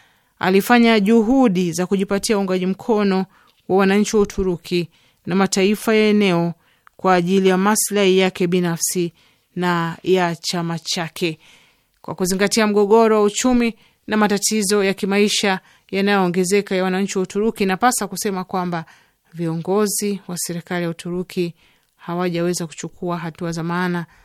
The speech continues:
za kuyapatia ufumbuzi matatizo ya kiuchumi ya wananchi pamoja na matatizo ya kifedha yanayoikabili serikali.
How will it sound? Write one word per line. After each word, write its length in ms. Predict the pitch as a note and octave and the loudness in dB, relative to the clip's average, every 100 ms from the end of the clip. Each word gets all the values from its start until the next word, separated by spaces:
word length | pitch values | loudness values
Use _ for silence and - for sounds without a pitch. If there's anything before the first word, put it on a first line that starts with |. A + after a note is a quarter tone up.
| _ _ _ | _ _ _
za 180 | D#3+ E3+ | -8 -8
kuyapatia 500 | D#3+ E3+ E3+ E3 F3+ | -6 -6 -6 -6 -6
ufumbuzi 680 | E3+ E3+ E3 F#3+ F#3+ - F3+ | -6 -8 -4 -2 -2 -4 -6
matatizo 460 | E3+ E3+ - F3 | -8 -8 -8 -8
ya 80 | F3 | -8
kiuchumi 500 | - E3 - G#3+ G3+ | -8 -12 -6 -4 -2
ya 80 | F3+ | -2
wananchi 520 | E3+ F#3 G3 - G3+ - _ _ _ _ | -4 -4 -6 -6 -8 -10 _ _ _ _
pamoja 320 | F3 F3+ F3+ | -6 -2 -2
na 100 | E3+ | -2
matatizo 440 | E3+ E3+ - E3+ E3 | -4 -6 -8 -6 -6
ya 60 | |
kifedha 560 | - D#3+ F3+ E3+ E3 D#3+ _ _ _ - | -6 -8 -6 -4 -6 -8 _ _ _ -12
yanayoikabili 920 | D#3+ E3+ D#3+ D#3 - D#3 D#3+ D#3 D3+ _ _ _ | -8 -6 -6 -8 -10 -8 -8 -8 -10 _ _ _
serikali. 800 | - F#3 E3 - E3 D3+ D3+ | -10 -8 -8 -10 -12 -10 -14